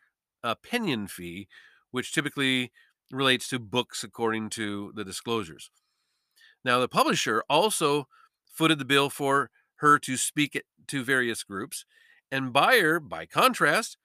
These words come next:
would typically have the groups foot the bill. Sotomayor, who joined the court in twenty oh nine,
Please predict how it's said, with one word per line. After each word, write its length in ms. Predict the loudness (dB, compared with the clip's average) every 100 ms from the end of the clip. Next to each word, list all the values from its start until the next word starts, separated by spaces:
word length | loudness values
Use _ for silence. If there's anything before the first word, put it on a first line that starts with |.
| _ -8
would 180 | -8 -4
typically 500 | -4 -4 -2 0 4
have 360 | 6 6 4
the 80 | -2
groups 360 | -4 -4 -4 -6
foot 300 | -8 -8 -10
the 120 | -10
bill. 420 | 0 4 4 2 -4 _ _ _ _ _ _ _ _
Sotomayor, 880 | -8 -6 -4 0 4 6 6 4 2 _ _ -10
who 80 | -6
joined 360 | -2 0 -2
the 40 | -2
court 280 | 2 2 0
in 540 | -4 -2 -2 -4 -8 -10
twenty 520 | -4 0 2 0 -2 -6 -6
oh 160 | -4 0
nine, 540 | 4 4 2 -2